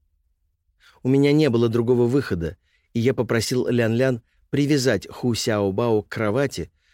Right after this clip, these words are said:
чтобы он в порыве очередного приступа ненароком не нанёс бы себе травму. Мама с тётушкой Джоу сегодня тоже собиралась приехать в больницу,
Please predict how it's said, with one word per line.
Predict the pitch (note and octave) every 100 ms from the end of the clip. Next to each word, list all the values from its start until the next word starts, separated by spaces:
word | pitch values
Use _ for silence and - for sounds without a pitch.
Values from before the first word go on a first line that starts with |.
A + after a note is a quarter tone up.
| _
чтобы | - C#3 B2+
он | B2+
в | A#2
порыве | - A#2 A#2+ A#2+
очередного | - - B2+ A#2+ A#2+ A2+
приступа | G#2+ C#3+ C#3 G2+ - D#2+ - _ _
ненароком | C3+ C3+ B2 B2+ B2+ A2
не | A#2
нанёс | A2 A2+ G#2+
бы | F#2+ G2
себе | - F#2+
травму. | F#2 F#2+ E2 C2+ C2 - _ _ _ _ _ _ _ _ _ _ _ _ _ _ _ _ _ _ _ _
Мама | C#3+ D#3+ C3+
с | -
тётушкой | D3+ C#3 B2 - A#2+
Джоу | G#2+ C3 D#3 A2
сегодня | - A#2 B2 B2
тоже | B2 C#3+ G2
собиралась | - G#2 G#2+ G2+ F#2+
приехать | - G#2 G#2 F#2 G2
в | F#2
больницу, | A2+ A#2+ F2+ D2 -